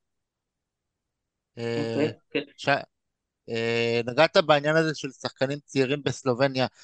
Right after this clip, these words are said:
Speaker 1: האם אתה חושב שאולי כדאי לעשות איזה, פה בארץ, לעשות איזה, אולי חו-, חוק כזה של-, לשל-, שחייבים להיות שלושה ילדים מהאקדמיה על המגרש,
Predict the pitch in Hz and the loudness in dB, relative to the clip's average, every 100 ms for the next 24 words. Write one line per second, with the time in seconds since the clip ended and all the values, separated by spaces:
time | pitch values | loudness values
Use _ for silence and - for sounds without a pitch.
0 | - 135 170 220 202 - 156 196 202 - | -4 4 6 6 4 0 2 4 2 4
1 | 208 202 190 180 175 - 175 196 185 196 | 6 8 8 6 4 6 4 4 2 -4
2 | 160 165 147 139 131 - 180 156 160 175 | -2 2 2 2 0 -2 -4 4 6 6
3 | 170 - 151 - 180 185 170 156 143 - | 4 0 -4 -4 -6 -2 2 2 2 -4
4 | _ _ _ 156 185 190 - - 131 - | _ _ _ 4 6 4 0 -10 -12 -4
5 | - 208 - 196 165 170 - 156 143 151 | 2 2 4 4 4 0 0 -4 2 2
6 | 151 147 - 160 190 175 - 151 147 143 | 4 2 2 4 4 4 -2 -2 -2 2
7 | 151 156 180 185 190 - 170 - 185 180 | 4 4 2 0 0 -2 -8 2 6 6
8 | 175 165 _ _ - 151 151 185 170 156 | 6 2 _ _ -4 -2 0 0 2 2
9 | - 151 175 165 156 151 151 147 156 165 | 0 -4 -2 2 2 2 -2 -4 4 4
10 | 156 - - | 4 0 -8